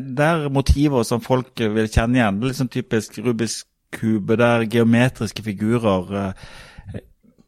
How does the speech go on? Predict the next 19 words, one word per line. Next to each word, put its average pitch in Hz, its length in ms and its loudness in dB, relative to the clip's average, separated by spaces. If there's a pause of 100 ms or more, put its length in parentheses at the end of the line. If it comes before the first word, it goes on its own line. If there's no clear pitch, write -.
(120)
pene 160 320 2
ting, 190 240 2
hvis 175 160 2
ikke 127 160 0
ma-, 120 240 4
mange 127 320 4
mener. 120 480 4
Men, 160 240 2
eh, 151 520 -4 (520)
hva 131 160 2
med 156 160 4
å 143 80 0
bli 139 160 4
litt 135 160 0
enda 139 240 4
mer 131 320 2
provoserende 123 640 2
i 107 80 -2
kunstformene? 110 800 2